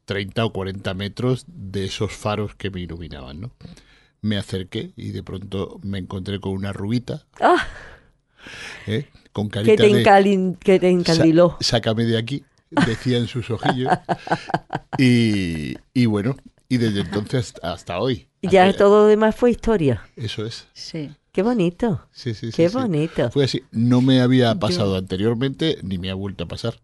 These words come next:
Speaker 2: Fíjate.
Speaker 1: O sea que por
Speaker 2: Bueno.
Speaker 1: eso te digo
Speaker 3: Pero
Speaker 1: que
Speaker 3: es que a
Speaker 1: quiero
Speaker 3: mí, a mí
Speaker 1: resaltar
Speaker 3: también me pasó, y es que yo estaba de, de jurado.
Speaker 2: Ah, tú estabas de jurado.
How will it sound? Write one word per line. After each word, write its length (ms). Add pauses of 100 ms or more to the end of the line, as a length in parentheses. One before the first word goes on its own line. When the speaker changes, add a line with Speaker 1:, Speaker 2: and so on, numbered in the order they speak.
(260)
Speaker 2:
Fíjate. 280
Speaker 1:
O 40
sea 140
que 140
por 180
Speaker 2:
Bueno. 180
Speaker 1:
eso 20
te 60
digo 140
Speaker 3:
Pero 120
Speaker 1:
que 60
Speaker 3:
es 60
que 40
a 40
Speaker 1:
quiero 240
Speaker 3:
mí, 60
a 40
mí 60
Speaker 1:
resaltar 320
Speaker 3:
también 280
me 80
pasó, 440
y 60
es 60
que 160 (400)
yo 80
estaba 300
de, 300
de 100
jurado. 440 (200)
Speaker 2:
Ah, 260
tú 60
estabas 260
de 60
jurado. 500